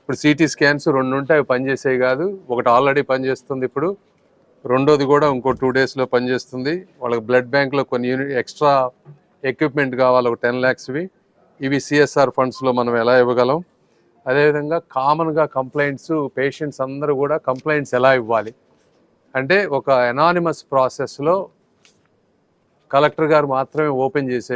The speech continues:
విధంగా కొన్ని ఎక్కడికక్కడ బాక్సెస్, కంప్లైంట్ బాక్సెస్ అన్నీ పెట్టమని చెప్పాం. అదేవిధంగా హాస్పిటల్స్‌లో కూడా డాక్టర్స్ కానీ, డ్యూటీ నర్సెస్ కానీ, ఆ వార్డుకు సంబంధించిన వాళ్ళు, వాళ్ళు ఉండవలసిన టైమింగ్స్ అవన్నీ పెడితే పేషెంట్స్కి కూడా అర్థమవుతుంది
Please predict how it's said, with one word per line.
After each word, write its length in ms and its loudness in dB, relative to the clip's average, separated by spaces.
విధంగా 340 -4
కొన్ని 260 -2
ఎక్కడికక్కడ 440 -4
బాక్సెస్, 360 -2
కంప్లైంట్ 420 -4
బాక్సెస్ 380 -6
అన్నీ 220 -6
పెట్టమని 380 -6
చెప్పాం. 260 -6
అదేవిధంగా 460 2
హాస్పిటల్స్‌లో 760 0
కూడా 180 -2
డాక్టర్స్ 420 -2
కానీ, 220 -6
డ్యూటీ 240 -6
నర్సెస్ 360 -10
కానీ, 240 -6
ఆ 20 8
వార్డుకు 400 2
సంబంధించిన 520 -6
వాళ్ళు, 260 -2
వాళ్ళు 240 2
ఉండవలసిన 440 -4
టైమింగ్స్ 420 -4
అవన్నీ 380 -4
పెడితే 260 -4
పేషెంట్స్కి 480 -8
కూడా 160 -4
అర్థమవుతుంది 580 -4